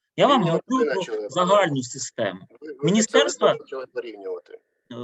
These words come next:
Speaker 2: Я
Speaker 1: тому що я вам кажу про загальну систему. І міністерства, і інші міністерства отримують середню зарплату так само двадцять тисяч гривень. Двадцять, дев'ятнадцять і двадцять. Все.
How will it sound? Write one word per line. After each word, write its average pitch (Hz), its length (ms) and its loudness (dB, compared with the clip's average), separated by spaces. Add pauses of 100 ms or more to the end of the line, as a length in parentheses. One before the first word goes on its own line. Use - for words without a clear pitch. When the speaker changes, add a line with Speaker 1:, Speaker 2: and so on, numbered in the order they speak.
(180)
Speaker 2:
Я 151 80 0
Speaker 1:
тому 247 180 4
що 254 100 -4
я 233 120 -2
вам 226 140 -2
кажу 233 340 -6
про 214 120 -6
загальну 208 440 -2
систему. 180 560 -4
І 151 100 -4
міністерства, 196 680 -2
і 175 60 -6
інші 277 320 -8
міністерства 170 640 -6
отримують 233 400 -6
середню 202 320 -6
зарплату 190 440 -6
так - 180 -10
само 220 220 0
двадцять 175 400 -2
тисяч 175 320 -8
гривень. 98 320 -8 (340)
Двадцять, 190 400 2
дев'ятнадцять 180 720 0
і 180 40 -8
двадцять. 113 500 -6 (260)
Все. 147 280 0